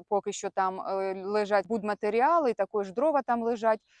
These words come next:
Можна буде посадити туди гортензію, буде їй там гарно, тому що там постійно затінок, і великолисної гортензії буде там гарно. Наростати буде вона і, е, ну, також буде як, е, продовження цього квітничка.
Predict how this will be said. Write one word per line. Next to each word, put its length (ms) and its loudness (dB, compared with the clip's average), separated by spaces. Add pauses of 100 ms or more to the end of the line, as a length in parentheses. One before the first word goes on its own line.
(160)
Можна 280 0
буде 220 -2
посадити 520 -4
туди 260 -4
гортензію, 640 -4
буде 280 -4
їй 140 -4
там 220 -6
гарно, 360 0
тому 180 -10
що 120 -14
там 160 -8
постійно 520 -6
затінок, 540 0
і 40 -6
великолисної 760 -4
гортензії 580 -6
буде 300 -6
там 180 -6
гарно. 320 -2 (1300)
Наростати 560 2
буде 260 -4
вона 360 -2 (100)
і, 460 -6
е, 40 -14 (380)
ну, 180 -2
також 360 0
буде 280 -4
як, 220 0
е, 220 -2
продовження 540 0
цього 280 -6
квітничка. 580 -16